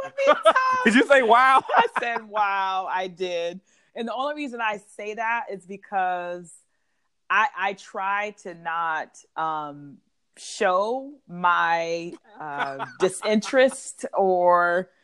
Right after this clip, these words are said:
Speaker 1: not really disgust, but just a lack
Speaker 2: No,
Speaker 1: of
Speaker 2: not disgust.
Speaker 1: lack of desire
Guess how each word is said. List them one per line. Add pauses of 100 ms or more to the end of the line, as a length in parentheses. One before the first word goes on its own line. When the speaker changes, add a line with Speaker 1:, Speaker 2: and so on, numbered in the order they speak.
(160)
Speaker 1:
not
really
disgust,
but
just
a
lack
Speaker 2:
No,
Speaker 1:
of
Speaker 2:
not
disgust. (340)
Speaker 1:
lack
of
desire